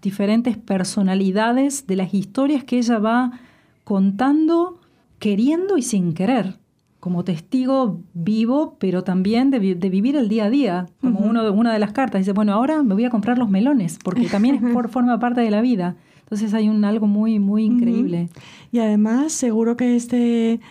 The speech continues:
Speaker 2: Bajo un mismo cielo nos lleva a la vida antes, durante y un poco después de la Shoah, ¿no? También. Porque los, los tangos que se cantaban en los campos no, no solo nacieron en,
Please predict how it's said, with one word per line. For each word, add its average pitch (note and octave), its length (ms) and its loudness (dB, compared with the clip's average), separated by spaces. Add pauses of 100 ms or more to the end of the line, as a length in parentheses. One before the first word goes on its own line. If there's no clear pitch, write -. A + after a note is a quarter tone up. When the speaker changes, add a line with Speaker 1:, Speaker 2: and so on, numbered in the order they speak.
(140)
Speaker 2:
Bajo A3+ 320 -2
un A#3 100 2
mismo A#3+ 360 2
cielo C4+ 580 -14 (380)
nos A3+ 240 2
lleva A#3+ 320 0
a - 180 -2
la G#3+ 140 2
vida A3+ 380 -2
antes, A#3+ 840 -2
durante A3 760 -2 (100)
y A3+ 180 -4
un G3+ 100 2
poco G#3+ 220 -2
después G#3+ 460 0
de G3 100 0
la G3 120 2
Shoah, A3 460 0
¿no? B3+ 200 2
También. F#3+ 560 2 (520)
Porque G#3+ 300 0
los, G3 400 0 (360)
los F#3+ 400 0
tangos A3 760 2
que A#3+ 120 0
se A3 120 -4
cantaban A3 460 0
en G#3+ 100 2
los G#3+ 160 0
campos C4+ 560 0
no, G#3 640 2
no G#3 260 2
solo B3+ 240 0
nacieron G#3 600 2
en, F3+ 400 2